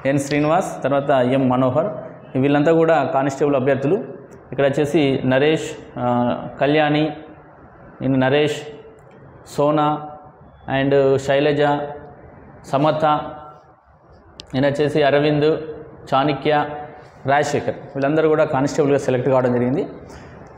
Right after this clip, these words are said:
మనం స్థాపించిన అతి కొద్ది రోజుల్లోనే ఈ యొక్క రిజల్ట్ ఇక్కడ మనం తీసుకురావడం జరిగింది ప్రజ్ఞ స్టడీ సర్కిల్లో. రెండు వేల పద్దెనిమిది నోటిఫికేషన్ ఇది. రెండు వేల పద్దెనిమిది తర్వాత రెండు వేల ఇరవై రెండు నాలుగు సంవత్సరాల గ్యాప్ తర్వాత నోటిఫికేషన్ రావడం జరిగిందండి.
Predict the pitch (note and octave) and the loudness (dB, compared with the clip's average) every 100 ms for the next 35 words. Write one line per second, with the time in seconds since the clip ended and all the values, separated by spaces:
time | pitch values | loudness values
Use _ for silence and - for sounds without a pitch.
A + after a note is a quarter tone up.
0 | - C#3 D3 - D3+ F3 F#3+ G3+ F3 D#3 | -4 0 0 0 0 2 0 0 0 0
1 | D3 G3 G3 F#3 F#3+ G3 F#3 F#3 F3 G3 | -2 -2 0 2 4 4 4 4 2 2
2 | D#3 D3 D3 D3 C#3+ C#3 E3+ E3 D3 D3 | 0 -2 -2 2 2 2 2 0 0 0
3 | C#3 C3 B2+ B2+ C#3 C3 B2 A#2+ A2+ A2 | 2 2 0 0 0 2 2 0 -2 -2
4 | A#2 A2+ A#2 A#2 A2+ A2 B2 E3 A#3+ - | -2 -2 -4 -4 -4 -2 0 -2 -2 -12
5 | - - C#3 D#3+ E3 D3+ C3 B2 D#3 D#3+ | -12 -2 0 2 4 2 0 0 0 0
6 | B2+ - - - - C3 C3+ C#3 C3+ A2+ | -2 -6 -18 -20 -8 -2 -2 -2 -2 -4
7 | G2 - - - C#3 E3+ E3+ D#3 D#3 F#3+ | -6 -10 -18 -6 0 2 2 2 0 0
8 | F#3 E3 D3+ C3+ A#2+ F3 F#3+ - - - | 0 2 2 0 0 -4 -4 -14 -18 -20
9 | - - - - C3+ E3+ F#3+ G3 F3 E3 | -20 -20 -20 -6 -2 2 2 4 4 4
10 | F3 E3 E3+ D#3+ D#3+ D#3+ F#3 F3+ E3 E3 | 2 2 0 0 2 2 2 0 -4 0
11 | D#3+ D#3 D3+ C3+ D#3 F3 E3 D#3 D3 D3+ | 2 2 2 2 2 2 2 2 2 0
12 | C#3 C#3+ D3 D3+ B2+ C3 B2 A2 G#2 F#2+ | 0 0 -2 2 4 4 2 -2 -6 -10